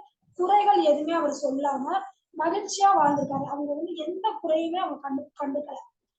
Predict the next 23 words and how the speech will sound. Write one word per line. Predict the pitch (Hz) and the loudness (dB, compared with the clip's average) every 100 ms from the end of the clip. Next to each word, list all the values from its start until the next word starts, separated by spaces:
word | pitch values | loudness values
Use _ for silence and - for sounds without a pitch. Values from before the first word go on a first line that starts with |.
| _ _ | _ _
நாட்டுல | 302 320 359 339 | 0 0 2 0
மக்கள் | 277 262 - 359 339 | 0 -2 2 2 0
கிட்ட | 277 302 | -6 -4
எது, | 302 277 277 320 311 | -2 -2 -4 -6 -6
எல்லாருக்குமே | 269 285 349 392 392 349 | -4 0 2 4 2 -2
அன்பை | 381 294 294 320 | 0 0 -2 -2
கொடுத்துட்டு | 294 - - 349 415 - - _ | -6 -10 -10 -8 -8 -8 -20 _
அவங்க | 302 320 302 | -2 0 -2
கிட்ட | 330 370 | -2 0
வந்து | 370 330 | 0 0
நிறைவான | 381 320 330 359 359 359 381 403 | -2 -2 -2 -2 0 0 2 0
இதை | 349 294 277 | 0 0 0
தான் | 311 370 | 0 0
எது | 294 277 247 | -2 -4 -4
வாழ்ந்திருக்காரு. | 262 277 269 - 262 _ _ _ _ | -4 -4 -6 -8 -16 _ _ _ _
அப்படி | 311 311 349 349 330 | -2 -2 0 0 2
வாழும்போது | 294 302 392 370 320 285 370 | 2 2 2 0 2 4 4
அவர் | 302 294 | 2 0
வந்து | 311 330 | -2 -4
வயசானா | 370 269 311 381 - 381 359 269 - | -4 0 2 2 2 2 0 -4 -4
கூட | 285 | -6
இளமையா | 311 285 330 349 370 339 | -4 -6 -6 -4 -4 -4
வாழ்ந்திருக்காரு. | 262 254 247 269 254 | -6 -8 -16 -20 -20